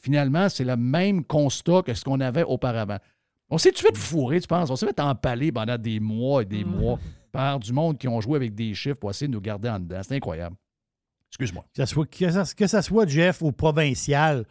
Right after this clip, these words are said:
Speaker 2: on, on a été déçus, euh, de la dernière élection. Mais regarde, hier, en Ontario, euh, c'est dans le coin de Mississauga, il y avait une élection partielle. Et qui, qui est rentré ? Les conservateurs ?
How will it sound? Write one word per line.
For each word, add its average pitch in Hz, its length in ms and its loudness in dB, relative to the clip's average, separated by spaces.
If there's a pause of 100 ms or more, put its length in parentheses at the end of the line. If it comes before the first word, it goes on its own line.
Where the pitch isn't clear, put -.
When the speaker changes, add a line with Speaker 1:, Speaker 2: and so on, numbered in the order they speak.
(540)
Speaker 2:
on, 92 340 -12
on 117 160 0
a 139 60 4
été 156 240 2
déçus, 156 640 4
euh, 127 160 6
de 120 160 2
la 123 200 2
dernière 131 360 4
élection. 131 480 0 (380)
Mais 123 220 4
regarde, 139 280 2
hier, 175 500 8
en 151 140 6
Ontario, 151 640 4 (360)
euh, 117 520 0
c'est - 240 -4
dans 135 100 2
le 135 60 2
coin 170 180 4
de 151 60 6
Mississauga, 175 920 2
il 143 60 2
y 123 40 2
avait 117 160 2
une 135 80 4
élection 156 440 2 (120)
partielle. 135 840 -4 (100)
Et 113 100 -8
qui, 214 140 -4
qui 226 140 6
est 185 60 8
rentré ? 170 420 4
Les 143 200 0
conservateurs ? 175 760 4